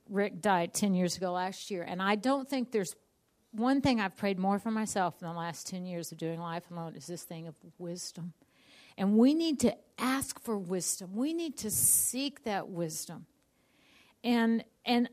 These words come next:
our husbands need us to be women that have wisdom. And if we don't have it, we just gotta <laughs> pray James one five. "Lord, give me wisdom. Give me wisdom. Give me your mind in this matter."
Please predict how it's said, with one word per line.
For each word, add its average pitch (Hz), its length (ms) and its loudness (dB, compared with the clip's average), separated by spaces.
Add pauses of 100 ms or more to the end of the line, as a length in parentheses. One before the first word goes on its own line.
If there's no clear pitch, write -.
our 294 260 2
husbands 254 800 -2
need 262 460 4
us 180 220 0
to 226 120 -4
be 208 200 -4
women 226 480 0
that 196 160 -6
have 240 320 -8
wisdom. 247 480 -4 (280)
And 247 120 0
if 233 80 -2
we 294 160 2
don't 330 180 2
have 320 240 0
it, - 140 -2
we 302 160 2
just - 240 -4
gotta 302 160 4
<laughs> - 0 -
pray 294 240 -2
James 262 340 2
one 247 240 0
five. 277 380 -4 (400)
"Lord, 247 260 -4
give - 300 -4
me 262 100 0
wisdom. 240 460 -4 (320)
Give 262 240 -4
me 277 160 -2
wisdom. 262 340 -6 (300)
Give 262 200 0
me 277 140 4
your 277 220 2
mind 262 340 2
in 233 100 0
this 214 240 -2
matter." 233 440 -4